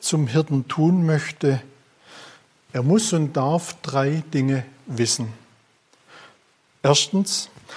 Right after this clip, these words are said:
die Bibel sagt, jeder Mensch ist schuldig. Römer drei dreiundzwanzig: „Sie sind allesamt Sünder und mangeln des Ruhmes, den sie bei Gott haben sollten.“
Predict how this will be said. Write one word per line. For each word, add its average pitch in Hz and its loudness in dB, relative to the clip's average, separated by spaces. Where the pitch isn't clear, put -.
die 147 2
Bibel 175 4
sagt, 156 -2
jeder 160 2
Mensch 143 -2
ist - -8
schuldig. 123 0
Römer 151 4
drei 147 4
dreiundzwanzig: 156 2
„Sie 208 4
sind 147 2
allesamt 175 4
Sünder 170 0
und 131 -2
mangeln 165 2
des 127 -2
Ruhmes, 156 0
den 139 -2
sie 143 -6
bei 117 -4
Gott 135 -6
haben 123 -8
sollten.“ 110 -12